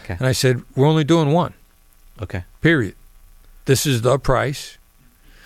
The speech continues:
Speaker 2: This is what I need to do in order to get it to stick on your end. It does me no good for you to take negotiation training, no matter how much money I make, and have it not work for you.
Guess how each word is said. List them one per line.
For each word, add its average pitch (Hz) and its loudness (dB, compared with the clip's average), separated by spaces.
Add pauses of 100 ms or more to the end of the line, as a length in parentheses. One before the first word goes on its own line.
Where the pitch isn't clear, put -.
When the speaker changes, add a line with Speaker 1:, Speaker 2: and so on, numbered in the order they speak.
(580)
Speaker 2:
This 135 0
is 113 0
what 120 2 (500)
I 139 2
need 131 0
to 123 -4
do 113 2
in 113 -2
order 113 2
to 104 2
get 104 2
it 90 -10
to 95 -6
stick - -2
on 123 0
your 110 -2
end. 107 -4
It 101 -14
does 127 0
me 120 -4
no 107 -2
good 107 -2
for - -10
you 107 -2
to 104 -6
take 117 -4
negotiation 117 -2
training, 107 -4
no 107 -4
matter 101 -4
how 107 -6
much 156 -4
money 120 -4
I 110 -2
make, 104 -4
and 110 -6
have 101 -4
it 104 -10
not 104 -6
work 120 -2
for - -8
you. 107 -6